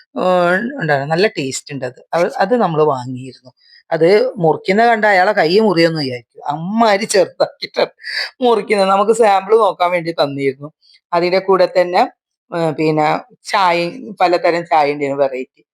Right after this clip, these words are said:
അതും അവര് തന്നിരുന്നു ട്ടോ. നല്ല രസായിട്ടുണ്ടായിരുന്നു, നല്ല ടേസ്റ്റ്.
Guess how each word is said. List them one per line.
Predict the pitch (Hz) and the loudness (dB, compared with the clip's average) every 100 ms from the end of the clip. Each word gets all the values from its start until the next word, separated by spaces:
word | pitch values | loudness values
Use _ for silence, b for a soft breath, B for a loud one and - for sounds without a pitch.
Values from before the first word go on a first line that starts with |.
| _ _ - | _ _ -2
അതും | 180 214 | 2 2
അവര് | 170 160 156 | 2 0 0
തന്നിരുന്നു | 139 135 135 135 131 | 0 -2 -6 -6 -12
ട്ടോ. | 151 147 | -6 -6
നല്ല | 151 151 180 196 | -4 -6 -2 -2
രസായിട്ടുണ്ടായിരുന്നു, | 165 147 - 165 147 156 139 139 139 156 b b b - | -2 -10 -2 -2 -2 -8 -6 -6 -6 -14 b b b -10
നല്ല | 170 170 | -2 -2
ടേസ്റ്റ്. | 170 175 190 190 - | -2 -2 -2 -4 -4